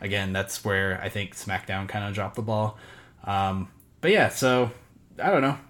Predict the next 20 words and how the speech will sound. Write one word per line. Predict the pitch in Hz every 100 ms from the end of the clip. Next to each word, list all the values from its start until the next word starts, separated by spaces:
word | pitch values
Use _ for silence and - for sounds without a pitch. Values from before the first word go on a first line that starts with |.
| -
We | 120
had, | 127 117
we | 127
had | 135 135 135
a | 131
cookie | 127 - 135 127
cutter | 135 123
go | 117 107
home | 101 98
show. | 101 95 98 -
That's, | 104 - -
that's | - 110 -
my | 110 107 98 92
phrase | - 110 101 95 90
for | - 98 95 92
what | 104
we | 98
saw | 95 92
this | 90 -
week. | 92 -